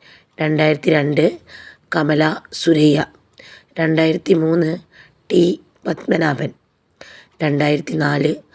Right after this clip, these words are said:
സുകുമാർ അഴീക്കോട്. രണ്ടായിരത്തി അഞ്ച്, എസ് ഗുപ്തൻ നായർ. രണ്ടായിരത്തി ആറ്, കോവിലൻ. രണ്ടായിരത്തി ഏഴ്, ഒ എൻ വി കുറുപ്പ്. രണ്ടായിരത്തി എട്ട്, അക്കിത്തം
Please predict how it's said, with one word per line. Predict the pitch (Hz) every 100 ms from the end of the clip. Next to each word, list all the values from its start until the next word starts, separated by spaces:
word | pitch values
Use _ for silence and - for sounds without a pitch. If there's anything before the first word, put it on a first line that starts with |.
| - - _
സുകുമാർ | - 165 139 160 160 165 - -
അഴീക്കോട്. | 156 151 - 156 135 - _ _ _ _ _ _ _ -
രണ്ടായിരത്തി | 175 180 180 180 196
അഞ്ച്, | 170 165 147 175 285 - - - _ -
എസ് | 165 - -
ഗുപ്തൻ | 175 - 170 165
നായർ. | 151 139 135 - _ _ _ - - _ -
രണ്ടായിരത്തി | 147 147 151 170 -
ആറ്, | 175 147 147 151 330 - - - - _
കോവിലൻ. | - 170 156 156 147 156 _ _ _ _ _ _ - - _ -
രണ്ടായിരത്തി | 160 165 165 170 185 -
ഏഴ്, | 196 170 160 160 170 - _ - - _ _
ഒ | 175 165
എൻ | 170 180
വി | 170
കുറുപ്പ്. | - 165 156 160 - - _ _ _ _ _ - _ _ -
രണ്ടായിരത്തി | 156 151 160 160 -
എട്ട്, | 165 143 - 170 392 - - - - _ -
അക്കിത്തം | 160 - 180 - 180